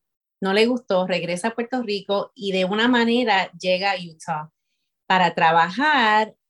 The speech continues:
por mi bisabuelo. So, parece que, n-, no sé cómo, pero mi, mi bisabuelo era como,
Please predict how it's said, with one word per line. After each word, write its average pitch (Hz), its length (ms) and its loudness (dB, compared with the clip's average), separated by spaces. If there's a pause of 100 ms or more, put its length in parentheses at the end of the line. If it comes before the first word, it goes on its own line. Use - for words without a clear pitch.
(180)
por 196 300 -2
mi 185 200 -8
bisabuelo. 165 800 -6 (1000)
So, 196 840 0 (760)
parece 202 880 0
que, 180 540 -4
n-, 190 320 -6
no 220 280 2
sé 285 400 -6
cómo, 262 480 4
pero 185 280 -2
mi, 185 480 -6
mi 185 140 -8
bisabuelo 233 760 0
era 220 520 -2
como, 202 720 -4